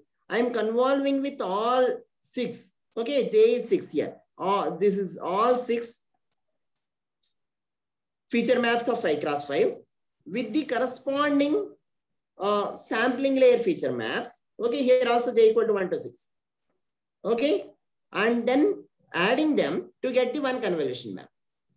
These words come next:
Like that, the things are going. So each convolution map is obtained by convolution of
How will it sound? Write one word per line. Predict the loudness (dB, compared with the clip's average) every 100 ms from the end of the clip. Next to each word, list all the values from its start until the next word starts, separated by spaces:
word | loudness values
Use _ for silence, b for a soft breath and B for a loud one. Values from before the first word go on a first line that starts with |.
| _
Like | -2 2 4 4
that, | 2 0
the | -4
things | -4 -2
are | -2 0
going. | -2 -2 -8 _ _
So | 0
each | 0 0 -4
convolution | -4 -2 0 -2 -4
map | -4 -2
is | -2 -2
obtained | -4 -2 0 -2 -4 _ -6
by | -2 0
convolution | 0 -2 -2 -2 -4
of | -6 -6